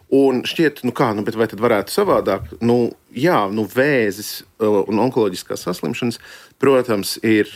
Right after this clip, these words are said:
ir, uh, ir, uh, nu, ļoti, ļoti smaga un, un pacientam prasoša saslimšana, bet, uh, ar mūsdienīgu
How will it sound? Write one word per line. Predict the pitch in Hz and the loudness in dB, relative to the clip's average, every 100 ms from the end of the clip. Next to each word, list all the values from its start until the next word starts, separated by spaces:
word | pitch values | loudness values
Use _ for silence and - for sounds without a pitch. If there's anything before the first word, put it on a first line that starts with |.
| 107 - | -6 0
ir, | 104 92 | 0 2
uh, | 101 98 - | 2 2 0
ir, | 104 95 | 0 0
uh, | 101 98 95 95 92 | 2 2 2 0 0
nu, | 107 107 92 50 80 - - 65 - - 98 - | 0 -2 -2 -4 -6 -6 -6 -8 -10 -4 -2 2
ļoti, | 113 104 95 92 104 | 2 2 0 0 2
ļoti | 110 - 95 87 - | 0 2 0 0 -4
smaga | - 120 120 101 | 0 2 2 2
un, | 92 90 | 0 -2
un | 95 | -4
pacientam | 92 110 101 95 92 | -4 -2 -2 -4 -2
prasoša | 156 170 120 104 101 - - - | -2 2 0 0 -4 -10 -16 -2
saslimšana, | 120 117 117 101 104 98 | -2 0 -2 0 0 0
bet, | 107 101 - - | 0 -2 -4 -8
uh, | 104 107 101 | 0 2 2
ar | 107 98 | 2 -2
mūsdienīgu | 101 120 139 156 117 104 98 95 87 - | 0 2 4 2 2 0 0 -2 -6 -10